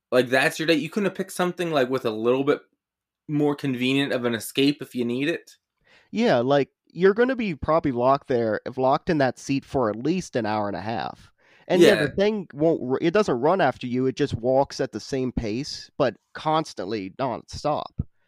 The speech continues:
Speaker 1: And the
Speaker 2: So
Speaker 1: thing is, I think it was, like, a play, not a movie. So if that's correct, they probably do shut the doors to the,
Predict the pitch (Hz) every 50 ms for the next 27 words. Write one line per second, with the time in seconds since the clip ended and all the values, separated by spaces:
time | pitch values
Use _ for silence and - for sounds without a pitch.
0 | _ _ _ _ _ _ _ - - - - - 247 262 - 302 285 254 240 220
1 | 214 214 202 - - _ _ - 180 196 214 277 262 240 220 175 170 160 - 120
2 | - - - 147 143 127 110 104 104 107 107 107 104 104 104 110 117 120 123 147
3 | 147 147 143 - - _ _ - - - 147 139 135 123 - - _ _ _ -
4 | 160 156 143 - - - _ _ _ _ _ _ _ _ _ _ _ _ _ _
5 | _ _ - 190 233 240 - - - - 170 151 131 131 - 156 147 - - 247
6 | 254 233 196 170 160 180 175 - - 190 175 - - 127 113 120 120 120 131 143
7 | 165 170 165 - - - 156 131 117 117 113 107 101 98 101 107